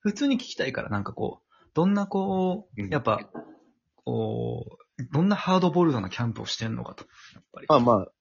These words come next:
Speaker 2: やっぱ自然と一体になるがテーマっすからね。キャンプって。
Speaker 1: あ、まあ、やっぱそうっすよね。
Speaker 2: うん。
Speaker 1: うん。かっこいい、かっこいい、かっこいいっすね。
Speaker 2: そう。
Speaker 1: うん、うん。
Speaker 2: あの、木と同化したりね。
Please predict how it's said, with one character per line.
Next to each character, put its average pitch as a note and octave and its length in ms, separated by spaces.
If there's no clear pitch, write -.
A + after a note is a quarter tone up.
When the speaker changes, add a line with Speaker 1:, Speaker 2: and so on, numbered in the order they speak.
Speaker 2:
や - 80
っ - 40
ぱ F2 160
自 C3 280
然 F#3 260
と F#3+ 140
一 F3 100
体 E3+ 200
に E3 80
な D#3+ 80
る G2 100
が F2 100
テ G2 200
ー - 20
マ D#2+ 80
っ D#2 40
す - 100
か - 80
ら D#2+ 80
ね。 D#2+ 180
キ - 80
ャ F#2 60
ン D2+ 80
プ - 80
っ - 100
て。 - 200
Speaker 1:
あ、 C3 140
ま A#2 160
あ、 A2 60
や B2 60
っ B2 60
ぱ - 80
そ - 160
う - 20
っ - 40
す - 140
よ A2+ 80
ね。 F#3+ 120
Speaker 2:
う F2+ 60
ん。 F2 160
Speaker 1:
う E2 80
ん。 - 180
か B2 80
っ - 60
こ G#2+ 80
い G2 40
い、 - 40
か G2 80
っ - 40
こ - 100
い - 40
い、 - 20
か - 120
っ - 20
こ - 80
い - 40
い - 40
っ - 20
す - 80
ね。 - 60
Speaker 2:
そ F2 80
う。 - 20
Speaker 1:
う G#2 40
ん、 - 20
う - 20
ん。 C2 240
Speaker 2:
あ E2 180
の、 D#2 360
木 - 100
と G2+ 140
同 F2+ 180
化 - 120
し - 120
た - 80
り - 80
ね。 A2+ 220